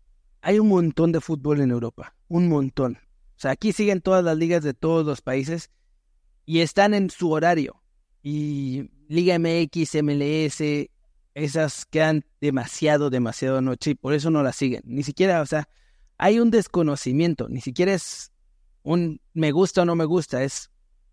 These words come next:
pues, medio desconocimiento total. Saben del Inter de Miami porque está Messi, obviamente, algunos partidos los verán, pero en general no, no hay mucho conocimiento ni de la M L S ni de la Liga M X,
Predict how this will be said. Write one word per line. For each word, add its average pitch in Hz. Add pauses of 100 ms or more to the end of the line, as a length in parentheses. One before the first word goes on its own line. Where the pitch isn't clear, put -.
pues, 131
medio 135
desconocimiento 147
total. 135
Saben 214
del 165
Inter 185
de 160
Miami 151
porque -
está 135
Messi, 147
obviamente, 147
algunos 127
partidos 143
los 127
verán, 127 (580)
pero 139
en 131
general 151
no, 127 (140)
no 156
hay 180
mucho 170
conocimiento 139
ni 135
de 131
la 160
M 190
L 175
S 185
ni 185
de 139
la 127
Liga 151
M 139
X, -